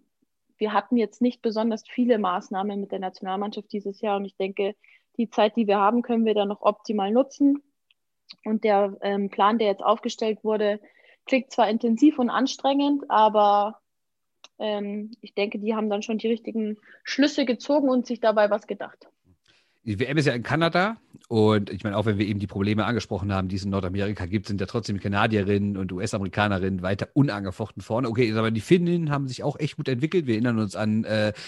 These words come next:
Speaker 2: den Skandal bei der, <laughs> beim, beim Finale,
Speaker 1: Mhm.
Speaker 2: äh, neunzehn. Ähm, da, ja gut, da gibt's ja nicht wenige Leute, die gesagt hätten, „Na gut, da Finnland, das wäre eigentlich der rechtmäßige Weltmeister geworden.“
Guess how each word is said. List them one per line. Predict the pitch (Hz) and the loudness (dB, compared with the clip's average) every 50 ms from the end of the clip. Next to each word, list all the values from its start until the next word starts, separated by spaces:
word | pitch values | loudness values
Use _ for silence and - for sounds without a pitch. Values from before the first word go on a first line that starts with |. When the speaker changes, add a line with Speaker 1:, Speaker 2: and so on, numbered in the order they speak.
| - 131 - | -16 -6 -2
Speaker 2:
den | - 113 104 | -2 -2 -2
Skandal | - - - 104 110 101 110 101 107 117 123 120 | -2 -2 -2 -2 0 0 0 0 2 2 2 2
bei | 113 110 110 | 2 2 2
der, | 107 110 107 110 131 | 2 2 0 0 0
<laughs> | |
beim, | 110 107 113 110 104 107 98 98 - _ _ | 0 0 0 0 -2 -2 -4 -6 -10 _ _
beim | 95 101 110 107 110 104 | -12 -8 -6 -6 -6 -6
Finale, | - - 123 107 110 104 110 123 131 127 127 127 - - - - - | -6 -6 -6 -2 0 0 2 2 2 0 -2 -4 -8 -16 -12 -6 -4
Speaker 1:
Mhm. | 233 226 | -4 -4
Speaker 2:
äh, | 208 117 113 104 98 95 | -2 -2 -2 0 0 0
neunzehn. | 98 107 110 113 123 135 135 - - 151 151 151 160 160 139 | 0 2 4 6 6 4 2 0 0 0 0 0 -2 -4 -4
Ähm, | 123 123 117 113 113 110 113 120 | -2 0 0 0 0 -2 -2 -4
da, | 113 101 98 101 | -2 -2 -2 -2
ja | 104 113 | -2 -2
gut, | 113 117 117 | -2 -2 0
da | 113 | 0
gibt's | 110 113 - | -2 -2 0
ja | - 120 | 0 -2
nicht | 117 101 | 0 2
wenige | 123 127 127 117 117 | 2 4 4 4 6
Leute, | 117 123 127 120 - | 6 6 6 4 2
die | 117 113 113 | -2 0 0
gesagt | 110 104 113 117 - - | 2 0 0 0 -2 -2
hätten, | 123 - 113 | -2 0 0
„Na | 110 | 0
gut, | 113 123 117 - | 0 0 0 0
da | 110 104 | -2 0
Finnland, | - - 123 110 113 120 104 | 0 0 0 2 2 0 0
das | 98 - 104 | -2 -6 -6
wäre | 104 107 107 | -4 -4 -2
eigentlich | 107 113 113 104 | -2 -4 -4 -4
der | - 110 98 | -4 -4 -2
rechtmäßige | 107 113 - - - 107 110 - - 107 101 | -2 -4 -4 -4 -6 -6 -6 -4 -4 -4 -4
Weltmeister | 98 110 104 110 120 123 120 - 131 | -2 -4 -4 -4 -6 -6 -6 -4 -4
geworden.“ | 120 123 120 120 123 131 139 160 | -4 -2 -2 -2 -2 -2 -4 -8